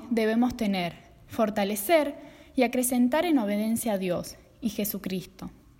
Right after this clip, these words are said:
Según el apóstol Pablo, vivimos en libertad para servir a Dios y al prójimo. Por eso el don de la libertad no puede siquiera rozarse con una mala acción.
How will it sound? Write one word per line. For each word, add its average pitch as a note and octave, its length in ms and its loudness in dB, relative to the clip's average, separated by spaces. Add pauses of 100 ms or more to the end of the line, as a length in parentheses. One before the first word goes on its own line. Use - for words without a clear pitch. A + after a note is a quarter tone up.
(680)
Según F#4+ 320 0
el F4 100 2
apóstol G#3 580 0
Pablo, G#3+ 480 2 (340)
vivimos E4 420 4
en A#3+ 100 2
libertad G3+ 520 0
para B3 200 2
servir A3 480 0
a A3 80 2
Dios F#3+ 360 0 (320)
y A3 100 2
al G3 120 0
prójimo. F#3+ 640 2 (800)
Por D4 140 8
eso F4 200 -2
el D#4+ 80 4
don C4+ 200 6
de C#4 80 4
la A3 80 2
libertad G3 580 0 (400)
no D#4+ 220 4
puede F#4+ 240 2
siquiera C#4+ 420 2
rozarse C#4 600 0
con A3 160 0
una A3 200 2
mala G#3 240 0
acción. F#3 540 -4